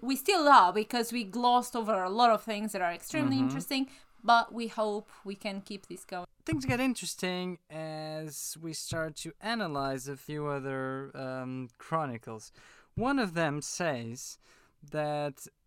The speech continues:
Speaker 2: uh, Zaira is actually converted to and become, uh, a Catholic and adopted the name of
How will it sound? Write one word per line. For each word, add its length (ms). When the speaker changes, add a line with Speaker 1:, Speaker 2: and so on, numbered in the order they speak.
Speaker 2:
uh, 280
Zaira 340
is 160
actually 360
converted 680
to 880
and 260
become, 420
uh, 360
a 240
Catholic 720
and 400
adopted 560
the 80
name 400
of 360